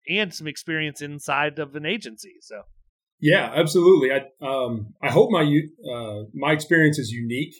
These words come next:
Speaker 2: So I actually started, uh, my working life as a teacher,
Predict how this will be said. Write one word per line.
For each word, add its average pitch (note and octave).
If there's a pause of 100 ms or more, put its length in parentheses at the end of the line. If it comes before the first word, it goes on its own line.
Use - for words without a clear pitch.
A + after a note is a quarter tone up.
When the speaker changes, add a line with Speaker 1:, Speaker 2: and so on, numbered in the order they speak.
(300)
Speaker 2:
So D3
I D3+
actually G#3
started, F3
uh, E3+
my D#3+
working D#3+
life D#3+
as D#3
a A#2+
teacher, G#3+